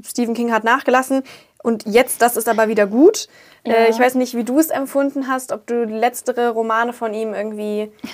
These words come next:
Speaker 2: Sagen wir es so, ich habe ein paar angefangen und habe die dann immer wieder abgebrochen, weil
Speaker 1: Mhm.
Speaker 2: ich dachte, „Boah.“ Gut, ich habe auch gemerkt, dass der Mann alt wird.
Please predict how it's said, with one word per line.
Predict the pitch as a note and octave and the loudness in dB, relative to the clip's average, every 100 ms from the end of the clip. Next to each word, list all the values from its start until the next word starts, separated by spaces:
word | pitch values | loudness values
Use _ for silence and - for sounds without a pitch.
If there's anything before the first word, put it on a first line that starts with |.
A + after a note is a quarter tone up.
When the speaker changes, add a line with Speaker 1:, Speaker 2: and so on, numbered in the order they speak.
| C4+ | -8
Speaker 2:
Sagen | G#3+ B3 | -6 -4
wir | B3 | -6
es | A#3+ | -4
so, | G#3 A#3+ | -4 -2
ich | A#3 | -4
habe | A3+ A3+ | -4 -6
ein | |
paar | A3+ - | -6 -8
angefangen | A3+ A#3+ A3 F#3+ A#3 | -6 -6 -6 -6 -6
und | C4+ G#3+ G#3 G#3+ | -8 -10 -12 -8
habe | A3 G3 | -8 -6
die | G3+ | -6
dann | G3 F#3 F#3+ F#3 _ | -6 -6 -8 -10 _
immer | G3+ F#3 | -8 -6
wieder | F3 A3 | -8 -10
abgebrochen, | - - A#3 A3+ A3+ | -12 -12 -8 -6 -4
weil | G3+ | -6
Speaker 1:
Mhm. | A3+ | -6
Speaker 2:
ich | |
dachte, | F#3+ F#3+ F3+ - | -6 -6 -8 -10
„Boah.“ | F#3 - _ _ _ _ - - - - _ | -12 -12 _ _ _ _ -20 -20 -20 -20 _
Gut, | B3 | -4
ich | A#3 | -4
habe | A#3 F#3+ | -2 -4
auch | A3 | -4
gemerkt, | A#3 A3+ A3+ | -4 -4 -4
dass | A3+ | -6
der | G#3+ | -6
Mann | - G#3 | -4 -4
alt | F#3+ A#3 A#3 | -2 -4 -2
wird. | G#3+ A3+ | -4 -6